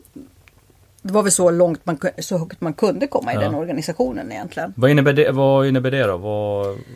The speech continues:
Speaker 2: vad får man
Speaker 1: Ja,
Speaker 2: göra
Speaker 1: men
Speaker 2: då?
Speaker 1: då, då vart inriktningen <clears throat> ännu mera på att utbilda de som är konsulter. Alltså vara
Speaker 2: Ja,
Speaker 1: den här
Speaker 2: okej.
Speaker 1: besvärliga som var med vid utbildningarna,
Speaker 2: Mm, okej.
Speaker 1: som <laughs> kontrollerade alla andra.
Speaker 2: Mm.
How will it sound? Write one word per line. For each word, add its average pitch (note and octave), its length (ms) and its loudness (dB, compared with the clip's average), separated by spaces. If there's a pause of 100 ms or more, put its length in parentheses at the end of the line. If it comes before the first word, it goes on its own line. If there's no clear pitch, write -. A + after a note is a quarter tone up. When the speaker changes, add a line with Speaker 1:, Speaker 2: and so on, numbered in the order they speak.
Speaker 2:
vad A2 100 -10
får - 120 -10
man G2+ 120 -4
Speaker 1:
Ja, - 60 2
Speaker 2:
göra A#3+ 120 2
Speaker 1:
men G2 100 -2
Speaker 2:
då? G2 240 -6
Speaker 1:
då, A3+ 300 4
då A3 480 2 (120)
vart G#3 260 -2
inriktningen F#3 760 0
<clears throat> - 40 -20
ännu F#3 400 2
mera D#3 480 0
på D3+ 240 -2
att D#3 180 0
utbilda D#3 640 -4
de - 260 -6
som - 200 -8
är C3 60 -4
konsulter. E3+ 720 -6 (160)
Alltså E3+ 200 -4
vara E3 200 0
Speaker 2:
Ja, B2+ 80 4
Speaker 1:
den F3 120 4
här F3 60 2
Speaker 2:
okej. E3 80 -2
Speaker 1:
besvärliga G#3 580 2
som D#3 180 -6
var D#3+ 80 -4
med E3 260 -4
vid E3+ 120 -6
utbildningarna, E3+ 680 -4
Speaker 2:
Mm, A2+ 240 -4
okej. A2+ 40 -4
Speaker 1:
som - 320 -4 (460)
<laughs> G4+ 440 -4
kontrollerade G3 720 0
alla F#3+ 140 0
andra. G#3+ 440 0 (340)
Speaker 2:
Mm. G#2+ 160 -6